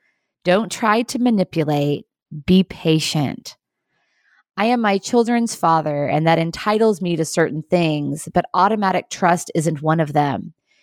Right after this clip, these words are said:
If I want to raise the level of trust that exists between me and my boys, I need to find out where the breakdown is and do what I can to fix it.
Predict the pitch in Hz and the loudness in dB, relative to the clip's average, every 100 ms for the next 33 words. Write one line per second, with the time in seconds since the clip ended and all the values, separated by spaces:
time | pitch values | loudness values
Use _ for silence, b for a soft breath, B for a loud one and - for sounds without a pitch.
0 | b b b - 214 214 220 196 170 190 | b b b -6 0 2 2 0 0 2
1 | 208 180 175 175 165 151 - - 185 185 | 2 0 0 0 2 -4 -6 0 0 2
2 | 180 160 156 151 - 151 - 165 156 160 | -2 -2 -2 -4 -4 -8 -2 0 2 2
3 | 165 156 151 156 170 160 147 151 147 180 | 2 0 -4 -2 0 2 2 -2 -4 -2
4 | 185 175 - 175 175 170 170 160 151 160 | 0 0 0 -2 2 0 2 -2 -2 0
5 | 190 190 180 156 143 135 98 - - 165 | 0 0 -2 -2 -2 -4 -4 -8 -6 -6
6 | 151 180 196 175 170 175 160 160 143 156 | -2 -2 0 0 -2 -4 -2 -2 -2 -6
7 | - - 127 | -4 -4 -4